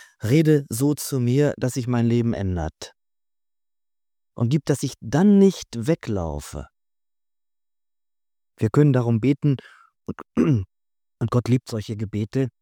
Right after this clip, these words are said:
die aus der Not kommen und in die Erfüllung der Not hineinführen.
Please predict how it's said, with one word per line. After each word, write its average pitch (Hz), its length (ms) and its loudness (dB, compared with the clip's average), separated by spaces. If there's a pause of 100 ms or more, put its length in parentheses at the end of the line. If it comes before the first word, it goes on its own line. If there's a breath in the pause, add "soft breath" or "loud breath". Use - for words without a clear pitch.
(800)
die 131 260 4 (680)
aus - 320 -2 (100)
der 110 300 -6
Not 123 640 -4 (1000)
kommen 147 460 2
und - 320 -2
in 135 220 0
die 123 240 0 (960)
Erfüllung 139 420 -2
der 120 140 -4
Not 123 200 -4
hineinführen. 110 640 -4